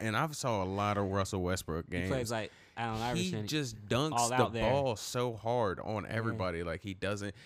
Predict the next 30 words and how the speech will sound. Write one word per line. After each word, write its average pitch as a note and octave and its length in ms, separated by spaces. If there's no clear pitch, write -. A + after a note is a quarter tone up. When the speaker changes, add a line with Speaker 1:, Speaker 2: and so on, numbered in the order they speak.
Speaker 1:
he D3+ 180
dunks C#3 340
the C#3+ 80
ball A#2 360
like F#2+ 200
he's G#2 200
super G2+ 380
tall. F2+ 420
Speaker 2:
Yeah. G#2+ 300
Speaker 1:
And, G2+ 160
like, G2 220
you A2 100
don't A2+ 220
realize G2+ 480
that F#2 180
he's, G2 240
like, F#2 240
kinda A#2+ 240
not G2+ 320
that G2 240
tall G2+ 300
for F2+ 220
an E2 80
Speaker 2:
What, E2+ 80
Speaker 1:
N F#2+ 100
B F2+ 120
A G2+ 120
Speaker 2:
how A#2 80
tall? G#2+ 60
Speaker 1:
player. A2 260